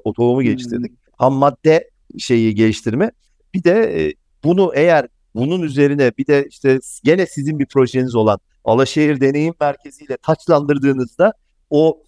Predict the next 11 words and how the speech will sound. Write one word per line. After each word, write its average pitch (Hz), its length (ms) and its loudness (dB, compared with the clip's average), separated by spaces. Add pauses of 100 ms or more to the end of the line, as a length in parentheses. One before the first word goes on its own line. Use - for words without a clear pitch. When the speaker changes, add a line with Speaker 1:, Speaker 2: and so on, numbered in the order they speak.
(140)
Speaker 1:
şeyi 160 440 0 (220)
hani 120 400 -2
erişilebilir 147 640 0 (140)
lüksün, 190 560 -2 (480)
e, 98 320 -4 (100)
bütün 196 340 -2 (280)
denklemindeki 151 720 0
bütün 175 400 -4 (140)
değişkenlere 143 720 2
dokunmuş 165 400 -4
oluyorsunuz. 110 580 -2